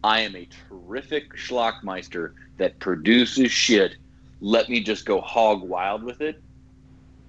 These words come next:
That would have been the moment he actually turned into a hero. That was his, his moment in the dark. "You are what you do. Okay, fuck it.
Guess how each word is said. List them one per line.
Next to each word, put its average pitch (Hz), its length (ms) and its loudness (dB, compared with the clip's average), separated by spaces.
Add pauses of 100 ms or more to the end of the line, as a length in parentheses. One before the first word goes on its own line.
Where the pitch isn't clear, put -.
(200)
That 123 380 -2
would 135 140 2
have 113 200 2
been 110 380 0
the 104 100 0
moment 101 480 0
he 107 280 -4
actually 98 380 -2
turned 104 360 -2
into 85 380 -4
a 78 60 -6
hero. 78 560 0
That 113 200 4
was 120 180 -2
his, 107 440 -2 (340)
his 98 200 -6
moment 120 460 2
in 113 100 -2
the 110 80 -6
dark. 98 480 -4 (640)
"You 101 240 -8
are 107 300 -2
what 113 200 -12
you 113 100 -12
do. 92 520 -8 (640)
Okay, 98 560 0 (440)
fuck 113 240 -2
it. 85 100 -14